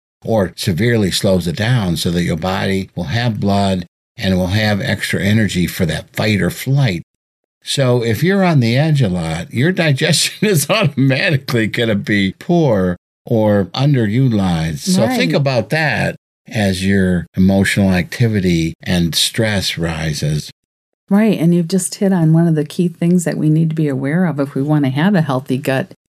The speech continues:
Speaker 2: Too much stress really does damage that part of the body.
Speaker 1: Well, certainly other things like foods that are poorly prepared or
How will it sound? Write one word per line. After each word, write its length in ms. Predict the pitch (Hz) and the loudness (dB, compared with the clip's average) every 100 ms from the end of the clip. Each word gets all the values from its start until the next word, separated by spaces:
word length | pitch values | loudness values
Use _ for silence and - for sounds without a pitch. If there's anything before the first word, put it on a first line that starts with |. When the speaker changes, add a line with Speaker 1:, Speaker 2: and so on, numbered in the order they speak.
| _ _ _ | _ _ _
Speaker 2:
Too 180 | - 247 | -4 2
much 260 | 220 170 - | 2 2 -2
stress 540 | - 175 170 120 - | -4 -2 -2 -2 -2
really 200 | 156 151 | -2 -2
does 360 | 139 175 202 156 | -2 0 0 -2
damage 580 | 156 160 254 208 - - | -2 0 0 -2 -6 -6
that 200 | 143 - | -6 -6
part 240 | - 135 | -6 -6
of 80 | 131 | -6
the 60 | 151 | -4
body. 500 | 151 143 - 117 143 _ _ _ _ _ - | -2 -2 -4 -8 -10 _ _ _ _ _ -4
Speaker 1:
Well, 220 | 151 160 | 0 2
certainly 560 | 151 - 220 180 147 127 | 2 0 0 2 0 0
other 260 | 143 180 147 | 0 2 0
things 640 | - 117 98 98 104 - _ _ _ | 0 -2 0 -2 -4 -8 _ _ _
like 420 | 104 110 101 - _ | -2 0 0 -6 _
foods 720 | - - 170 147 123 98 - | -18 -2 2 4 2 0 -6
that 400 | - 113 101 - - | -2 -2 0 -4 -4
are 320 | 202 95 92 - _ | -2 -2 -2 -6 _
poorly 360 | - 139 135 | 0 2 2
prepared 840 | 120 123 - 117 101 90 87 80 - | 0 -4 -2 0 2 0 0 -4 -6
or 500 | - 101 98 92 87 | -2 0 2 0 -2